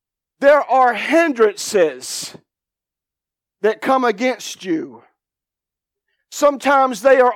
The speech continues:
overwhelming and they overcome you. Come on, how many of you ever been there before? It just takes you over. Mm-hmm.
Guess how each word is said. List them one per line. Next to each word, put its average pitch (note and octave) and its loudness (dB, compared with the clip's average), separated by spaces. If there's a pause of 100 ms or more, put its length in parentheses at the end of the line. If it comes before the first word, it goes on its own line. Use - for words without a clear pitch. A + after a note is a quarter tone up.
overwhelming A3 2
and G3+ -2
they G#3+ 2
overcome A3+ -2
you. A#2+ -16 (880)
Come A#3 -6
on, E3 -6 (260)
how A#3 -4
many A3 -8
of G3 -10
you G3+ -4
ever F3+ -8
been E3 -6
there E3+ -2
before? B2+ -16 (320)
It G#3 0
just F#3 -6
takes - -6
you G3 -6
over. D3 -4 (1500)
Mm-hmm. G3 -8